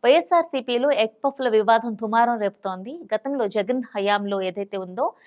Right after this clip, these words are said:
తాడేపల్లి క్యాంప్ ఆఫీస్లో కేవలం ఎగ్ పఫ్లకే ఐదు సంవత్సరాలకు మూడు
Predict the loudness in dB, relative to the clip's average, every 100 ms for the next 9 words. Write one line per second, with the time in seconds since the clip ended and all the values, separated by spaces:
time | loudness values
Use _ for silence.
0 | -4 4 4 4 0 -4 -2 0 -2 -2
1 | -6 -4 -10 -6 -4 -4 -6 _ _ 4
2 | 6 6 2 0 0 -2 _ 2 2 4
3 | 0 2 -2 2 0 0 -2 -6 -4 -4
4 | 0 2 2 0 -6 -4 -4 -2 -4